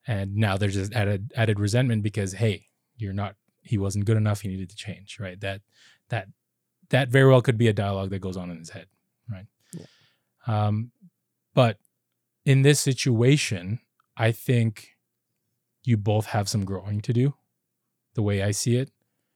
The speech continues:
Speaker 1: Um, 'cause it's not just him saying hurtful things, right? If I heard that correctly, they're both saying bad things to each other.
Speaker 2: But, uh, Marie did mention mostly he to me.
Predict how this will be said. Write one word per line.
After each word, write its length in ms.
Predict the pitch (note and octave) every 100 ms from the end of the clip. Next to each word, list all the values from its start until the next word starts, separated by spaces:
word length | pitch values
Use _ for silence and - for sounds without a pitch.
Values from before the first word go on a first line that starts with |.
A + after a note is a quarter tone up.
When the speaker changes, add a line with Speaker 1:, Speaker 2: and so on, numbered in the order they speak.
| _ _ -
Speaker 1:
Um, 400 | G2+ G2+ G2+ G#2
'cause 220 | - A#2
it's 180 | A2 -
not 200 | C3+ C#3+
just 160 | A#2+ G#2+
him 180 | B2 A#2+
saying 340 | A#2 G#2+ G#2 -
hurtful 320 | G2+ - F#2+
things, 280 | - F2+ F#2+
right? 180 | G2 G2
If 100 | G2+
I 80 |
heard 160 | F#2 G#2
that 160 | F#2+ G2+
correctly, 300 | G#2 F2+ G2
they're 100 | F#2+
both 220 | G2+ G2+
saying 320 | - F#2+ F#2 - -
bad 180 | F#2
things 160 | G2+ F#2
to 80 | G#2+
each 140 | G2
other. 260 | F#2 F#2 A#2 _ -
Speaker 2:
But, 220 | E3 D#3 D#3+ E3+
uh, 580 | E3+ E3 D#3+ D#3 D3+ C#3+
Marie 320 | D3+ D#3 E3
did 140 | D#3 D#3
mention 280 | C#3+ C#3 C#3
mostly 400 | D#3+ E3+ - F3
he 260 | - E3+ D#3+
to 140 | -
me. 280 | B2+ A2+